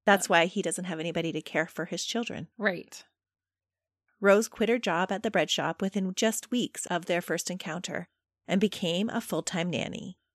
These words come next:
Speaker 1: Fred would pay her the same amount of money as the bakery had so that neither of her parents would know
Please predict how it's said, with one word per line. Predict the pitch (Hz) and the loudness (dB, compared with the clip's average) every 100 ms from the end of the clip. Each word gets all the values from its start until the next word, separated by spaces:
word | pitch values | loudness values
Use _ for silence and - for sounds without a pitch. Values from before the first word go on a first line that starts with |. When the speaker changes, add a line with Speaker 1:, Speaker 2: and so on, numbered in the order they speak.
| _ _ | _ _
Speaker 1:
Fred | - 190 190 | 4 6 8
would | 233 240 | 6 4
pay | 208 185 | 2 4
her | 185 214 | 4 0
the | 233 | 0
same | - 170 | -2 2
amount | 208 202 214 | 4 4 4
of | 254 | 4
money | 190 196 202 | 2 2 2
as | 214 | 0
the | - | 0
bakery | 240 269 - 180 180 | 2 2 2 0 0
had | 170 156 175 | 0 -2 -2
so | - 208 | 0 2
that | 190 | 2
neither | 185 185 233 269 | 2 2 4 2
of | |
her | 262 | 0
parents | 254 180 139 233 302 - | -2 -2 -2 -2 -4 -2
would | 196 | 0
know | 196 247 302 165 160 196 | 2 2 2 0 -2 -6